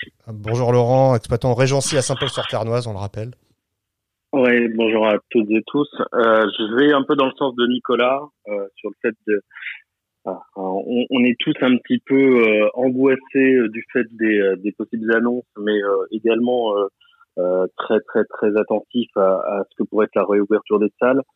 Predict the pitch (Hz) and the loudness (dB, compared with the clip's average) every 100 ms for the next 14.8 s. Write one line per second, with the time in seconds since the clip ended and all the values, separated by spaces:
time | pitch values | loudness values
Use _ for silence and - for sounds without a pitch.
0 | _ - - _ 98 98 95 95 98 - | _ -20 -20 _ 0 2 4 2 -2 -8
1 | _ 143 131 127 135 - 127 127 123 123 | _ 2 4 4 2 0 0 0 0 0
2 | 120 117 104 110 104 120 120 117 113 107 | 0 -2 0 -2 0 -2 0 -2 -4 -2
3 | 104 104 104 104 101 98 127 131 123 120 | 0 2 2 0 0 -2 -2 -2 -2 -4
4 | 120 _ - 117 107 107 - - 117 107 | -6 _ -6 0 2 0 -4 -8 -6 -4
5 | 110 104 - 123 139 _ _ 127 113 98 | -4 -4 0 -2 -2 _ _ -8 -6 -2
6 | 98 95 95 95 95 95 98 98 110 107 | 0 2 0 0 0 -2 -2 -2 2 2
7 | 107 104 107 110 110 110 101 117 110 - | 2 0 0 2 4 4 2 -2 -4 -8
8 | 123 - _ 131 117 120 123 117 110 104 | -10 -14 _ -2 2 4 2 0 2 4
9 | 101 92 95 - 110 110 110 110 104 110 | 4 4 0 -2 -2 -2 -2 -2 0 2
10 | 107 110 113 120 101 90 - 104 98 95 | 4 4 2 2 0 -2 -4 -2 0 -2
11 | - - - - - - - 95 95 95 | -6 -14 -10 -12 -12 -20 -6 -4 -2 -2
12 | 90 90 101 101 101 101 95 95 - 98 | -2 0 0 0 -2 -4 -2 -4 -4 -2
13 | 92 92 85 - 95 101 104 95 - 104 | 0 -2 -4 -8 -4 0 2 0 0 -4
14 | - 104 - 104 107 127 - | -2 -4 -2 -2 0 -2 0